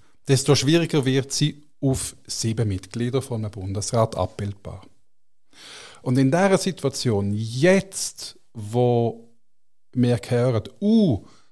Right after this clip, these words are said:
der Bundesrat, da müsste man eigentlich in der Zusammensetzung langsam etwas machen", egal ob jetzt die Grünen und G L P zusammenspannen für einen Sitz oder was immer man da an Theorien noch kann haben,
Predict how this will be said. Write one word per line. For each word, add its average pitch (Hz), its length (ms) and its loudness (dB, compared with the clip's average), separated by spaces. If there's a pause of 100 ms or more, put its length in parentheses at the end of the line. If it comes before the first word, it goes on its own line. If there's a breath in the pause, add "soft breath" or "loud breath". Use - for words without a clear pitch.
(100)
der 127 60 2
Bundesrat, 156 720 4
da - 20 4
müsste 127 280 6
man 123 100 4
eigentlich 120 520 -2
in 120 80 0
der 117 100 -6
Zusammensetzung 120 880 0
langsam 117 400 2
etwas 110 300 -2
machen", 151 480 4 (1400 loud breath)
egal 92 360 -4
ob 95 100 -2
jetzt 110 240 -2
die 110 80 -2
Grünen 120 300 4
und 110 200 2
G 113 140 0
L 120 140 4
P 120 320 0
zusammenspannen 123 840 4
für 131 240 2
einen 120 160 2
Sitz 131 340 -2
oder 135 200 2
was 147 160 4
immer 196 300 6
man 156 180 4
da 139 240 6
an 131 180 6
Theorien 139 540 2
noch 127 220 2
kann 110 220 0
haben, 151 360 4